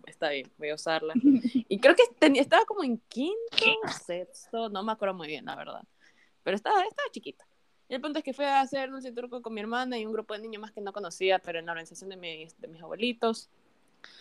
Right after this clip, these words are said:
Speaker 1: Y con tal, yo estaba, tipo, ahí como que, ok, me está yendo bien. Y de la nada viene esta niña que estaba conversando con su amiga y está... le estaba hablando como que refiriéndose a los que estaban ahí, tipo, cerca, y me, me señaló, literalmente me señaló a mí, yo estaba cerca y me dijo, "Ah, sí, y esta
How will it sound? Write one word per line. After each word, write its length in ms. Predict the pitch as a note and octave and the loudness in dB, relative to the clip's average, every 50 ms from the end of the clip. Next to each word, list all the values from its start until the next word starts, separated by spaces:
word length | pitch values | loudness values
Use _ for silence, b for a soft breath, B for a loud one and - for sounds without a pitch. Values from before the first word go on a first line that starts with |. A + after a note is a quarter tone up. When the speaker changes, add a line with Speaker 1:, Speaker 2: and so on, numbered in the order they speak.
| b b b b - | b b b b 2
Speaker 1:
Y 80 | - A3 | 6 8
con 120 | B3+ B3+ | 8 8
tal, 140 | A#3+ C4+ C4 | 8 6 4
yo 60 | A#3+ | 4
estaba, 540 | B3 - - C4 C4 C4 C4 B3+ A#3+ A#3+ A#3 | 2 0 0 2 4 4 4 4 2 0 -4
tipo, 200 | A#3+ A#3 - - | -8 -12 -12 -10
ahí 240 | F#3+ F#3+ G3+ G#3+ A3 | -8 -8 -8 -10 -12
como 220 | - G3 G3 F#3+ F#3 | -14 -16 -16 -16 -14
que, 140 | - - G3+ | -14 -12 -14
ok, 160 | G3+ - - F3+ E3 E3+ E3 _ _ _ - | -12 -10 -10 -12 -12 -12 -14 _ _ _ -12
me 80 | F3+ | -12
está 160 | F3+ - G#3+ | -6 -4 -2
yendo 320 | C4+ C4+ D4+ C#4 A#3 G#3+ G3+ | -2 -2 -2 0 2 2 2
bien. 160 | E3+ D#3+ D#3 | 2 0 0
Y 60 | F#3 A3+ | -2 -2
de 60 | B3 | 0
la 100 | B3+ C4 | 0 0
nada 280 | B3+ C4 C4 C4 C4+ | 0 0 0 -2 -2
viene 220 | B3 G#3+ A3+ G#3+ A#3 | -4 -6 -8 -8 -8
esta 160 | A#3 - A3 | -10 -10 -10
niña 540 | F#3+ F#3+ F#3+ G3+ G3+ G#3 G#3+ G#3+ G#3+ G#3 G3+ | -10 -8 -8 -8 -8 -8 -6 -6 -6 -6 -8
que 100 | - F#3 | -10 -10
estaba 220 | - - F3 F3 | -6 -6 -6 -6
conversando 340 | - F#3 F3 - F3 E3+ F3 | -6 -10 -14 -12 -12 -12 -12
con 100 | F3 F3+ | -12 -12
su 80 | F3 E3 | -12 -10
amiga 440 | D#3 D#3+ E3 F3 F3+ F#3 F#3+ - | -8 -6 -6 -4 -2 0 0 0
y 240 | - D#3+ D#3+ D#3 D#3 | -2 -4 -4 -4 -4
está... 240 | D#3+ - - C#3+ - | -6 -6 -8 -10 -8
le 100 | D#3+ - | -8 -10
estaba 260 | - - - E3 E3+ | -8 -2 0 0 0
hablando 260 | E3+ E3+ F3 F3 E3+ | 0 -2 -6 -10 -12
como 200 | E3+ F3 E3+ D#3+ - | -12 -14 -14 -14 -12
que 240 | - D3 C3 D3 _ _ _ _ _ _ _ _ _ | -12 -12 -12 -12 _ _ _ _ _ _ _ _ _
refiriéndose 460 | A3 A3 A3+ A#3+ A#3 B3 B3+ C4 C4+ | -4 -2 0 0 0 -2 -2 -2 -2
a 20 | A#3+ | -2
los 120 | A#3 A#3 | -2 -4
que 80 | - F#3+ | -6 -4
estaban 340 | - G#3 G3+ G#3+ G#3+ G3+ | -2 0 0 0 0 -4
ahí, 320 | E3 D#3+ E3+ F3 F#3 F#3 F#3 | -6 -8 -6 -6 -8 -8 -10
tipo, 240 | - E3+ - - E3+ | -12 -14 -14 -16 -10
cerca, 340 | - G3+ G3+ G3+ - F3+ E3+ | -6 -4 -4 -4 -4 -4 -6
y 120 | - E3+ | -4 -4
me, 200 | E3 E3+ D#3+ D3+ | -6 -6 -6 -8
me 180 | D3 D3+ F3+ G3+ | -8 -12 -14 -16
señaló, 420 | - E3+ E3 D#3 D#3 E3 F3+ E3+ | -12 -8 -8 -6 -2 -2 -2 -2
literalmente 360 | E3+ E3 D#3+ E3 D#3+ D#3 E3+ | -2 -4 -6 -8 -10 -12 -12
me 120 | E3+ E3 E3+ | -14 -14 -16
señaló 340 | - F3 E3+ D#3+ D#3 D#3 D#3 | -16 -16 -16 -8 -6 -4 -4
a 40 | |
mí, 160 | D#3 D#3+ D3 C#3 | -4 -6 -8 -10
yo 60 | D3+ | -10
estaba 220 | D#3+ - E3 D#3+ D#3+ | -8 -6 -6 -6 -6
cerca 280 | - E3 D#3 - - | -8 -10 -10 -10 -10
y 20 | D#3 | -10
me 100 | D#3+ D#3 | -10 -10
dijo, 100 | D#3 - | -6 0
"Ah, 160 | - E3+ F3 | 0 0 2
sí, 160 | - - E3 C#3+ | 0 -2 -2 -2
y 60 | D3+ | 0
esta 120 | E3 - | 2 6